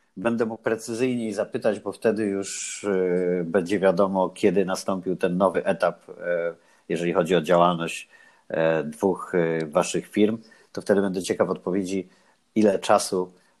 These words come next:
potrwało, zanim od pierwszego spotkania doszliście do momentu takiej współpracy, e, jaką teraz budujecie, bo to jest zawsze,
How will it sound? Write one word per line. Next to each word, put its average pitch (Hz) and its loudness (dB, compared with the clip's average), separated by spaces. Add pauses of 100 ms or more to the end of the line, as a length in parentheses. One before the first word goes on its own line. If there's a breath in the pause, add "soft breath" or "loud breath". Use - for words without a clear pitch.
(100)
potrwało, 101 4
zanim 92 -2
od 85 -8
pierwszego 92 2
spotkania 92 0 (200)
doszliście 92 -2
do 87 -4
momentu 87 -2 (100)
takiej 87 0
współpracy, 82 -2 (360)
e, 87 -12 (520)
jaką 85 -4
teraz 82 -2
budujecie, 80 -6
bo 73 -10
to 80 -8
jest 76 -6
zawsze, 80 -4